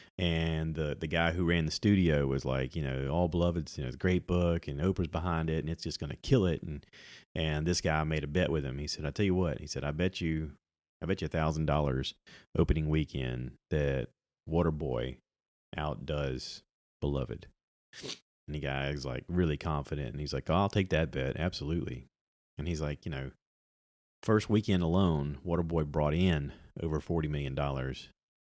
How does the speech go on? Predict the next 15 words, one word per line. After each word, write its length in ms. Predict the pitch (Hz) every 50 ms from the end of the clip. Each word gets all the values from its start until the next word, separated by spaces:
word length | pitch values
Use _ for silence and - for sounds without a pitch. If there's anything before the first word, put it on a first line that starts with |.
| _ _ -
and 580 | - 82 80 80 78 76 76 76 76 73 - - _ _ _ _ _ _ _ _ _ - 92
Beloved, 540 | 92 87 87 101 113 104 87 85 82 85 - _
for 140 | - 92 90
its 120 | 90 -
entire 460 | 85 78 - - 90 92 98 104 101
run, 360 | 95 92 101 98 80 73 76 78
including 500 | 73 73 - - 95 90 85 82 78 76
all 160 | 76 78 80
of 100 | 80 76
the 260 | 78 73 69 69 - -
overseas 540 | - 92 87 85 - - 85 82 82 80 -
sales 520 | - 78 78 78 76 76 73 76 76 71
and, 260 | 69 65 64 65 67 - - _ _ _ _ _ _ -
and 380 | - 73 71 69 69 69 69 - -
after 600 | 80 82 - - - 85 80 78 78 76 73 71